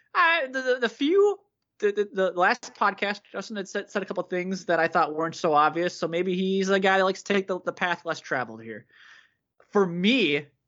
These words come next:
the matchup that I think is the sexiest, if you will, I, I, I think Philly, New England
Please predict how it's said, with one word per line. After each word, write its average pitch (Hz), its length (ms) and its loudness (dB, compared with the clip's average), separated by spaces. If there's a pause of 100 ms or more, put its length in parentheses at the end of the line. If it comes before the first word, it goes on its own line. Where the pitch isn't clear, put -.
(100)
the 175 400 -2
matchup 151 840 -2
that 160 160 -2
I 156 220 2
think 214 420 -8 (140)
is 165 260 -4
the 180 140 -10
sexiest, 202 720 -6 (240)
if 170 180 -10
you 202 120 0
will, 220 300 0 (1500)
I, 147 240 2
I, 156 400 -2
I 180 80 0
think 143 260 -8
Philly, 131 480 0 (180)
New 139 140 -4
England 131 360 -4